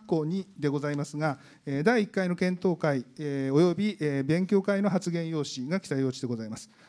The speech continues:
で、括弧三でございますが、えー、ここでのけ-、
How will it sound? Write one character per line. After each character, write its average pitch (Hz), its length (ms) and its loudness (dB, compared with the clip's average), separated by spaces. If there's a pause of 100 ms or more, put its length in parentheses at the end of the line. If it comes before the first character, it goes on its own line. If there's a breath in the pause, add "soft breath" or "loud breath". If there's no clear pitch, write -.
で、 180 100 2
括 262 160 2
弧 226 160 0
三 175 460 -2 (200)
で 185 160 4
ご 165 120 2
ざ 147 120 -2
い 147 40 -2
ま 147 100 0
す 147 100 -6
が、 139 200 0 (300 loud breath)
え 147 200 2
ー、 - 20 -2
こ 175 100 6
こ 220 140 4
で 294 40 0
の 214 120 0
け-、 220 100 -10